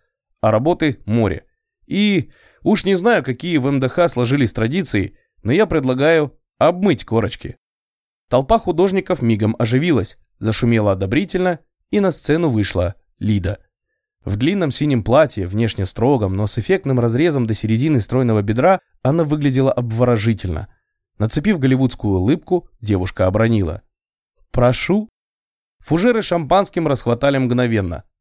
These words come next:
Поплыл протяжный звон. Немудреная закуска пропала следом. Сколько художника не корми...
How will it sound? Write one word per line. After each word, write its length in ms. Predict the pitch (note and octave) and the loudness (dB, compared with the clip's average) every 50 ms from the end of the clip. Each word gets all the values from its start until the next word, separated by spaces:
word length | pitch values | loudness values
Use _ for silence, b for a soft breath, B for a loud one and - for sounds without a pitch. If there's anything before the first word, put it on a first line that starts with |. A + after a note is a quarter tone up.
| _ - | _ -2
Поплыл 380 | G#2+ G2 - - E3 G#3+ G#3 | -2 -2 0 0 0 0 2
протяжный 560 | - - C3+ A2+ - - G2+ F#2+ F#2 F#2+ G2+ | 0 0 -2 -2 0 -2 -2 -2 -2 -2 -2
звон. 360 | G2 G#2+ A#2 A2 G2+ E2 F#2+ - _ _ _ _ _ _ _ _ _ _ - | -2 0 0 0 0 0 -4 -8 _ _ _ _ _ _ _ _ _ _ -2
Немудреная 520 | A#2 D#3 G3+ A3 G3+ B3 C4+ B3 A#3 G3+ | 0 2 2 2 2 2 2 2 2 2
закуска 480 | D#3+ E3+ - - G3+ A3 - - G#3 F3+ | 0 -2 -2 -2 -4 -4 -2 -2 -4 -2
пропала 500 | - C#3 C3+ A2+ - A#2 A2+ A2 A2 G#2 | 0 0 -2 0 2 2 2 2 2 0
следом. 560 | - - A2 G#2+ G#2 F#2 F2+ F2 F2 F#2 - _ _ _ _ _ _ _ _ _ | -2 -2 0 0 0 0 -2 -4 -6 -10 -14 _ _ _ _ _ _ _ _ _
Сколько 400 | - - - F#3+ A#3 A3+ - F#3 | -16 -4 0 0 0 0 -2 -6
художника 560 | - - B2+ C3 C3 A2+ A2 G2+ F#2 - F#2 | -4 -2 0 0 0 0 -2 -4 -4 -4 -6
не 140 | F#2 F2+ F2+ | -6 -6 -6
корми... 580 | - - F#2 F#2+ A2+ E3 A3+ C4 C4 C4+ C4 | -6 -6 -4 -2 0 0 2 2 0 -2 -6